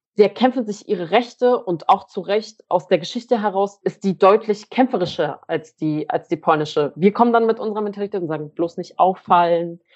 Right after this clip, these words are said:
wir verdienen das Geld dann und besser das haben als nichts."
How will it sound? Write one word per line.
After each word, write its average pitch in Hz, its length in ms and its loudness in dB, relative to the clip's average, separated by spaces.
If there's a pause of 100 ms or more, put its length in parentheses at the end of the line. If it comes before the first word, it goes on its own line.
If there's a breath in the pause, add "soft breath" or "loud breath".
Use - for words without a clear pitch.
(180 soft breath)
wir - 180 -20
verdienen 180 340 0
das 170 220 -2
Geld 202 380 2
dann 190 480 0 (340)
und 165 300 -2
besser 180 260 2
das 190 240 0
haben 185 240 2
als 156 220 -12
nichts." 226 500 -4